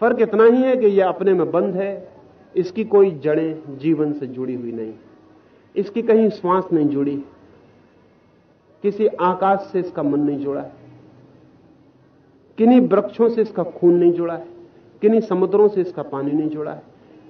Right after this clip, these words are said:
इसके भीतर कोई जोड़ नहीं है बाहर से, ये सब तरफ से टूटा, अपने में बंद है, इसका कोई जोड़ ही नहीं है, इसलिए ये झूठा है। और सच्चे आदमी का क्या मतलब होगा कि वो जुड़ा है, सबसे जुड़ा है,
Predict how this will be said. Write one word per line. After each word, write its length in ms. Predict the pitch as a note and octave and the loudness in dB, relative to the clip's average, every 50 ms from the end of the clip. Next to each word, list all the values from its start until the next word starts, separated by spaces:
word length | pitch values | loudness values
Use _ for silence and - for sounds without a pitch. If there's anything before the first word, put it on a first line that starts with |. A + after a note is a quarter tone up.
| - | -6
इसके 320 | - C4+ B3+ B3+ - F4 D#4+ | -4 -4 -4 0 0 2 2
भीतर 340 | A3 A#3 A#3+ A#3 D#4 D#4+ D#4+ | 4 2 2 2 2 0 0
कोई 340 | D#4 - C4 C#4 D#4+ D4+ | 0 0 2 4 4 4
जोड़ 300 | A3+ F#3 A3+ C#4 D#4+ D#4+ | 4 2 2 2 4 6
नहीं 220 | D4+ C#4+ D4+ D#4+ D4 | 6 8 8 8 6
है 120 | C4+ B3+ | 6 4
बाहर 380 | G#3 E3+ F#3+ G3 F#3+ F#3+ E3+ D#3 | 4 2 0 0 2 0 0 -2
से, 240 | - - E3 D#3+ E3 | -4 -6 -6 -2 0
ये 100 | F3+ F3+ | 0 0
सब 280 | F3+ B3+ A#3+ - - | -2 -6 -8 -8 -6
तरफ 180 | - A3 A#3 G#3+ | -4 -4 -4 -4
से 160 | - B3 A#3+ | -6 -8 -8
टूटा, 340 | B3 - G#3 G#3 F3 A3+ G#3+ | -8 -8 -8 -6 -4 0 0
अपने 340 | G#3 F#3 F3 F3+ G3 G#3 G#3+ | 2 0 0 2 2 4 4
में 160 | G#3+ G3 F3 | 4 2 2
बंद 240 | A#3 C4 B3+ - D#3 | 2 2 2 0 -2
है, 280 | C#3+ A#2 G2+ - - - - - _ _ _ _ _ _ _ _ _ - - | -6 -10 -12 -14 -16 -20 -20 -20 _ _ _ _ _ _ _ _ _ -8 -6
इसका 220 | B3 A#3+ B3 D4+ D4 | -6 -4 -4 -4 -4
कोई 240 | D4+ D4 D#4+ E4 | 0 4 4 6
जोड़ 380 | C4 G3+ F3 A3+ B3 C#4+ E4 E4+ | 6 4 2 4 4 6 8 8
ही 80 | E4 D4 | 8 8
नहीं 200 | C4+ C4 B3 A#3+ | 6 4 4 4
है, 100 | A#3+ A#3+ | 2 2
इसलिए 340 | A3+ - C#4+ C#4 D#4 C#4+ | 0 0 2 4 4 4
ये 60 | B3+ A#3 | 4 2
झूठा 360 | A#3+ E3 F3+ D#3+ E3+ D#3+ B2 | 2 2 0 0 0 -4 -8
है। 300 | B2 B2+ - - - - - - _ _ - | -10 -10 -14 -18 -20 -20 -20 -20 _ _ -8
और 80 | F3+ F3 | -6 -4
सच्चे 320 | F3 F#3+ F#3 - - G3 | -4 -8 -8 -4 0 2
आदमी 300 | F#3 F#3+ G3 G#3 G#3 G#3 | 2 2 2 2 0 0
का 100 | G#3 G3 | 0 0
क्या 180 | G3+ G3+ G3+ G3+ | 0 0 -2 -2
मतलब 300 | G3+ G3 G3 G3 F#3+ F#3+ | -2 -4 -6 -6 -6 -6
होगा 260 | G3 F#3+ F#3+ F#3+ F#3+ - - - - - | -8 -8 -10 -12 -16 -18 -20 -20 -16 -2
कि 60 | - E3+ | 0 2
वो 140 | D#3 D3+ | 4 4
जुड़ा 360 | C#3+ C#3+ B2 C3 B2+ B2 A#2 A#2+ | 2 2 0 0 0 2 0 -2
है, 240 | - - - - - - - - | -6 -10 -16 -18 -18 -18 -6 -6
सबसे 360 | F3+ - - - - C#3+ B2 | -4 -4 -6 -8 -8 -6 -6
जुड़ा 280 | B2+ A#2+ G#2+ F#2 F#2+ | -6 -6 -6 -8 -8
है, 180 | G2 - - | -10 -14 -18